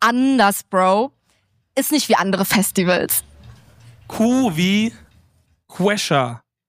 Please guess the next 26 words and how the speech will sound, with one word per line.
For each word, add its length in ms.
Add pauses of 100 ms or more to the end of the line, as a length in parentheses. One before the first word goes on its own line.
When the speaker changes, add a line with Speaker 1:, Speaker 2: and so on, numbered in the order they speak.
(340)
Speaker 2:
Quetscher, 680 (680)
Quetschua, 880 (320)
Quetschang, 840 (200)
Quetschu, 320 (540)
Zwetschge. 720 (280)
Ihr 140
wisst, 220
was 180
ich 140
meine, 320
glaub 320
ich. 280 (380)
Speaker 1:
Unser 280
Shuttle-Fahrer, 1800 (200)
wir 120
hatten 120
den 260
besten 360
von 200
allen, 300
liebe 240
Grüße 320
gehen 180
raus 240
an 140
Keule, 580